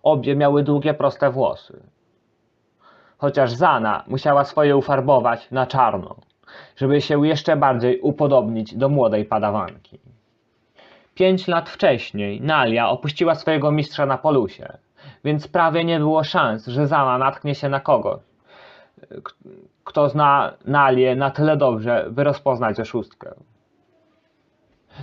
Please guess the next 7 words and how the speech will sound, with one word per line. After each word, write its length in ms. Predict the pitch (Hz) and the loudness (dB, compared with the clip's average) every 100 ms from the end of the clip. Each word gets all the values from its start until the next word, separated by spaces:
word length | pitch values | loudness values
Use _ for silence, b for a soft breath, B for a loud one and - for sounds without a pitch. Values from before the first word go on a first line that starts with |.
| B - | B -10
Uczennica 600 | 139 180 175 165 175 160 | -2 0 0 0 0 2
Bejna 600 | 160 120 104 101 101 123 | 2 2 0 -2 -4 -2
wiedziała 460 | 156 151 156 160 | -2 2 4 4
jednak, 500 | 160 120 - 101 95 - B B - | 4 0 0 -6 -6 -10 B B -6
że 140 | 139 | 0
nawet 280 | 156 160 156 | 2 2 0
jeżeli 600 | 156 156 151 147 131 | -2 0 2 0 -2